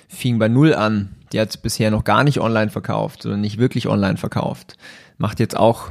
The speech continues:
ein bis zweitausend Euro am Tag konstant. Ist auch super happy. Wenn du sagst, hey, ich möchte auch meinen Online-Shop auf das nächste Level bringen,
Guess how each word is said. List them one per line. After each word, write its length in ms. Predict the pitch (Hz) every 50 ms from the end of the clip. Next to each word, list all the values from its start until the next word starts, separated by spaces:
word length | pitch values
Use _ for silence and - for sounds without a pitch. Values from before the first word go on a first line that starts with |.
| - -
ein 180 | - 110 104
bis 160 | 107 110 - -
zweitausend 480 | - 110 104 - 113 107 110 107 110
Euro 260 | 98 101 107 113 107
am 140 | 101 101 107
Tag 220 | 101 - 110 110 -
konstant. 680 | - 113 107 - - - 113 110 104 107 - - - _ - - _ _ _ _ _ _ _ _ _ _ _ _ - - -
Ist 120 | - -
auch 140 | - - -
super 220 | - 131 - -
happy. 400 | 117 120 123 - - 101 107 107 - - - - - - - -
Wenn 100 | - 131
du 60 | 131
sagst, 320 | 120 131 131 127 - -
hey, 100 | 156 156
ich 140 | 156 123 127
möchte 260 | 139 143 147 - 101
auch 200 | 80 135 170 -
meinen 180 | 151 123 117 104
Online-Shop 420 | 117 120 120 113 113 - 123 104
auf 160 | 92 101 110
das 140 | 101 - 104
nächste 240 | 107 107 104 - -
Level 260 | 98 113 113 107 98
bringen, 440 | - - - 104 101 98 95 104 104